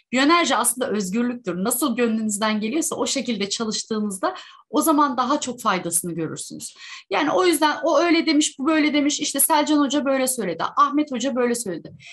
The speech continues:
Sizin gönlünüzden nasıl geliyor? O an nasıl çalışmak istiyorsunuz? Sessiz, belki o gün çok sessiz çalışmak istiyorsunuz, sessiz çalışırsınız. Ama o gün gönlünüzden bir olumlama söylemek geldi,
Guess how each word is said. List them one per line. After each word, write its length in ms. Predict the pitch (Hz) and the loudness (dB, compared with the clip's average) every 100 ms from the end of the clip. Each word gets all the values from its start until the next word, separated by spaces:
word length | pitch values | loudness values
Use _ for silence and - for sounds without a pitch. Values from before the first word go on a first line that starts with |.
| - | -6
Sizin 340 | - 320 427 440 | -2 0 0 2
gönlünüzden 720 | 427 349 302 294 277 339 339 | 2 4 4 4 4 4 4
nasıl 240 | 269 - | 2 0
geliyor? 460 | 190 175 170 190 349 _ | -2 -2 -2 -4 -6 _
O 120 | - 370 | 4 6
an 200 | 359 359 | 6 2
nasıl 200 | 381 320 | -2 -2
çalışmak 460 | 339 277 - 196 | -2 -2 -2 -6
istiyorsunuz? 540 | - - 185 185 190 - | -8 -8 -8 -6 -6 -2
Sessiz, 480 | 359 381 415 359 - | 0 0 -4 -6 -4
belki 260 | 349 359 359 | 0 0 2
o 140 | 339 | 0
gün 160 | 320 359 | 0 0
çok 200 | - 392 | -2 -2
sessiz 400 | - 339 - 339 | -2 -2 -2 -6
çalışmak 420 | - 240 - 196 | -2 -2 -2 -6
istiyorsunuz, 440 | 185 175 185 302 - | -8 -10 -8 -6 -4
sessiz 340 | 403 392 494 | -4 -4 -6
çalışırsınız. 760 | - 370 247 196 - - 120 - _ _ - - | -4 -2 -2 -4 -6 -8 -10 -14 _ _ -16 -2
Ama 200 | 302 311 | 2 4
o 140 | 370 | 4
gün 180 | 370 381 - _ _ 240 | 2 0 -8 _ _ 2
gönlünüzden 600 | 330 349 359 311 349 330 | 4 4 2 2 2 4
bir 60 | |
olumlama 480 | - 285 320 320 339 | 2 2 6 6 4
söylemek 580 | 349 339 302 262 226 214 | 2 2 0 2 0 0
geldi, 400 | 214 190 190 320 | 0 0 0 -4